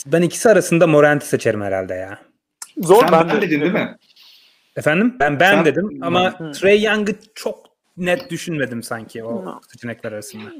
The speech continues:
Speaker 2: Ya Trae Young bana yarı sahada daha iyi playmaker gibi geliyor Ja Morant'ten.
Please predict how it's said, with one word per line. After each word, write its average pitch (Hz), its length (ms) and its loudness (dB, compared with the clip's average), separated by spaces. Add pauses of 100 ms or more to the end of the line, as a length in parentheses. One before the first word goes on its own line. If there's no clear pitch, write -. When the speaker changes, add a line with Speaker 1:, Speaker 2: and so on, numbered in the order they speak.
(400)
Speaker 2:
Ya 175 120 4
Trae 214 200 4
Young 277 180 0
bana 302 280 -2
yarı 180 240 0
sahada 254 480 0 (160)
daha 208 200 6
iyi 202 140 -6
playmaker 151 440 -6
gibi 127 180 -14
geliyor 117 220 -10
Ja 123 160 -8
Morant'ten. 113 400 -12